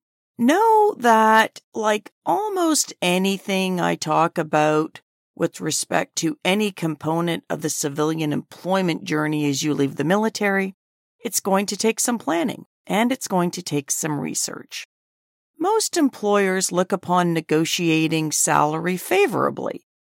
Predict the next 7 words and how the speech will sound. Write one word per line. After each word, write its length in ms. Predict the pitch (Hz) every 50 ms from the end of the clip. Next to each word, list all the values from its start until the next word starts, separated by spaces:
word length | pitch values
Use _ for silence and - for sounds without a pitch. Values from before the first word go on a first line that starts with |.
| _ _ _
and 160 | - 123 - -
actually 520 | 185 240 247 - - - 269 254 269 269
prefer 760 | 262 - - - 220 202 - - - - 277 294 320 339 339 311
candidates 880 | - - - 196 202 226 247 277 339 285 330 349 370 - - - - - _ _ _ _ _ _ _
who 180 | - 285 285 277
skillfully 920 | - - - - - 330 370 392 349 - - 185 185 180 180 185 190 185 185
negotiate. 960 | 180 175 170 170 143 135 135 135 - - - - - - - - - -